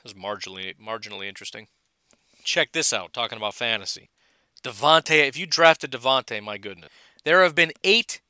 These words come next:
games this season in which a wide receiver had forty or more fantasy points. Davante Adams has accounted for three of those eight.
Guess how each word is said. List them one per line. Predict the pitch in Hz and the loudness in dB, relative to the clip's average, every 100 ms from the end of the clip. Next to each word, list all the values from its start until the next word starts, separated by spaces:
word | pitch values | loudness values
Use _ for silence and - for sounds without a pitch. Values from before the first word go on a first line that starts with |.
| 135 135 | _ 2
games | 180 180 180 143 | 4 4 2 -4
this | 131 170 | -2 0
season | - - 185 175 143 104 104 | 2 2 0 -2 -4 -4 -8
in | 120 | -10
which | 123 139 | -4 -4
a | 127 | 2
wide | 135 139 | 2 2
receiver | 127 139 127 | -2 -6 -6
had | 123 127 | -6 -6
forty | - - 160 185 208 202 | -8 -10 -6 -4 -4 -6
or | 151 143 | -6 -6
more | 135 135 | -6 -4
fantasy | 139 131 120 113 | -4 -2 -4 -10
points. | - 104 101 - - _ - | -12 -12 -8 -10 -12 _ -8
Davante | 135 160 - 165 139 | 2 2 4 2 6
Adams | 143 135 117 | 6 4 -2
has | 127 | -10
accounted | 117 - 120 120 - | -8 -10 -10 -12 -16
for | - | -18
three | - 139 147 | -16 -10 -8
of | 127 | -6
those | 120 107 101 | -6 -6 -6
eight. | 90 - | -10 -12